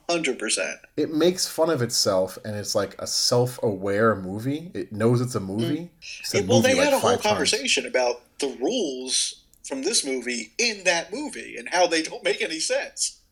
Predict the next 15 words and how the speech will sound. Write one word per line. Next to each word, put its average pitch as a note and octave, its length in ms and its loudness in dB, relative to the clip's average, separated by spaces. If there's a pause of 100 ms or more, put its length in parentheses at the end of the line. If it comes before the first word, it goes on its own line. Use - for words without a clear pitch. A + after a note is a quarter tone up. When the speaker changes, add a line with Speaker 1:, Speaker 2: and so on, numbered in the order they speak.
(100)
Speaker 2:
<laughs> - 880 -18
Pretty A2 200 -8
much. F2+ 100 -12
Speaker 1:
Which, G2+ 160 -4
by D#3+ 120 4
the C#3+ 80 -2
way, C#3+ 140 2
we C3+ 160 -4
haven't C3 240 0
even A#2+ 220 -10 (180)
talked B2+ 220 -8
about G#2+ 180 -12
the A2 60 -18
rules A2+ 280 -10
yet. F#2 200 -10